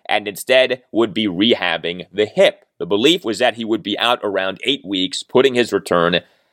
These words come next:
at some point in November. Well, as we speak on this Wednesday, it is November eleventh. We are well into November, and the hip hasn't healed nearly enough. The hip has made progress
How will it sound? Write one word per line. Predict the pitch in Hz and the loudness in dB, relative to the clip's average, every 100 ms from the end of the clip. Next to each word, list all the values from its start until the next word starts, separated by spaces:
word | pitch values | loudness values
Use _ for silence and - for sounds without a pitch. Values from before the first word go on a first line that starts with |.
| _ - | _ -2
at | 110 90 | -2 0
some | - 131 | -2 -2
point | 113 95 92 90 - _ _ - | -2 -2 0 -2 -6 _ _ -2
in | 104 113 | -2 0
November. | 127 117 180 131 - _ | 0 0 -2 -4 -20 _
Well, | 113 139 160 | 0 2 2
as | 147 123 | 0 -4
we | 120 | -6
speak | 123 - 175 175 | -10 0 0 2
on | 151 143 | 0 0
this | 135 107 | -4 0
Wednesday, | 170 175 104 76 104 123 | 0 0 -4 -6 -6 -4
it | 101 | -2
is | 117 117 110 | 2 0 0
November | 117 117 151 156 156 139 | 0 2 0 0 0 0
eleventh. | 151 160 - _ - | 0 0 -6 _ -12
We | 110 | -4
are | 110 123 | 4 4
well | 117 147 156 | 6 4 2
into | 156 190 - 117 | 0 -4 -4 -2
November, | 92 87 90 87 107 | 0 0 0 2 2
and | - 104 | 2 0
the | 101 | -2
hip | - 139 - _ _ - | 0 -2 -2 _ _ -4
hasn't | 117 113 120 - | -4 -2 -8 -8
healed | - 107 95 95 87 _ _ | -4 0 2 2 -2 _ _
nearly | 92 104 98 92 90 - | 0 2 4 2 0 0
enough. | 113 185 - _ | 0 0 0 _
The | 92 | -2
hip | 165 156 | -2 0
has | 170 160 | -4 -2
made | 165 - | -6 0
progress | 240 320 123 90 95 - | 2 2 0 -2 -4 -8